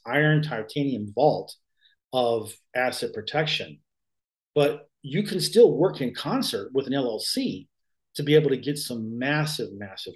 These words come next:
ta-, uh, tax savings. Now, the, this trust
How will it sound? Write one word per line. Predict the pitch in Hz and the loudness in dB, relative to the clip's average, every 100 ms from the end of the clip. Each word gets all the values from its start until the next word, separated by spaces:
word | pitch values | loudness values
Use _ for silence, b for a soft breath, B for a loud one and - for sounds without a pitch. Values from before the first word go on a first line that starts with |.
| - | -14
ta-, | 117 - | -16 -12
uh, | 110 98 85 - _ - | -10 -10 -12 -18 _ -8
tax | 151 151 - | -4 -2 -2
savings. | 113 85 76 - B B B | -6 -6 -14 -18 B B B
Now, | 131 127 - _ - 131 - | -4 -4 -8 _ -20 -20 -4
the, | 151 135 139 | 0 2 2
this | 143 147 | 0 0
trust | - - 240 180 - | 0 4 6 4 0